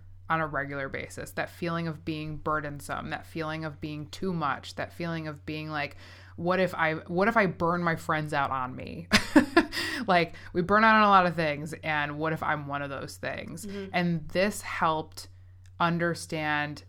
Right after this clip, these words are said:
Speaker 1: and share with the people that I love, like, how I can say, like, "I'm really working on this, but I, I would love for you to read this and, and tell me what you think.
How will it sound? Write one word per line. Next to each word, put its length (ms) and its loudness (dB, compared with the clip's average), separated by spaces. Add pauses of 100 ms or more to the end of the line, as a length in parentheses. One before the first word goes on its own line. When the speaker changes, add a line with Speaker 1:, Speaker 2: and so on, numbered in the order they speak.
(200)
Speaker 1:
and 200 0
share 400 2
with 200 2
the 60 -6
people 340 -6
that 140 -2
I 100 -2
love, 460 -2
like, 200 -4
how 320 2
I 80 6
can 180 -2
say, 180 -4
like, 200 -4 (300)
"I'm 200 4
really 200 2
working 420 -2
on 240 0
this, 340 -2
but 280 -4
I, 360 -2
I 220 2
would 200 -2
love 240 -2
for 120 -6
you 100 -2
to 80 0
read 340 -6
this 400 -2
and, 340 -8
and 280 -8 (140)
tell 200 -4
me 100 0
what 160 -4
you 80 -10
think. 460 -8